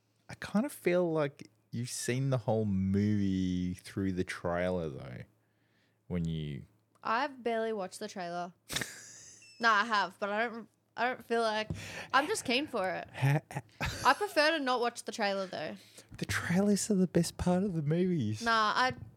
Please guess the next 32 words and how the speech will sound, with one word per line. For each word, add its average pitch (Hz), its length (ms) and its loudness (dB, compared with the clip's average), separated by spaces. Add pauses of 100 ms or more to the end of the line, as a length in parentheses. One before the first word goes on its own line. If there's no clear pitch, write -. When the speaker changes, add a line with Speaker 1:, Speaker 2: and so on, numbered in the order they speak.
Speaker 2:
like, 269 140 -2
I 269 80 2
have 277 260 2
watched 220 300 -2
it, 214 120 0
like, 214 220 -2
when 214 160 -2
I 202 240 0 (220)
was 202 260 -6
in 202 460 -8 (180)
the - 80 -10
cinema 196 360 -6
to 185 60 -8
see 185 220 -6
something 175 560 -10
and - 100 -14
it - 60 -14
came 185 260 -8
on. 208 320 -14 (120)
Speaker 1:
Right. 82 280 -2 (300)
Speaker 2:
But 214 280 4
I'm 208 120 -10
keen 202 220 -8
to - 100 -18
just, 214 180 -14
like, 202 160 -10 (220)
be - 140 -14
surprised. - 680 -10
But 226 160 0
I 233 100 -6
kinda 277 180 -2
know, 202 220 -2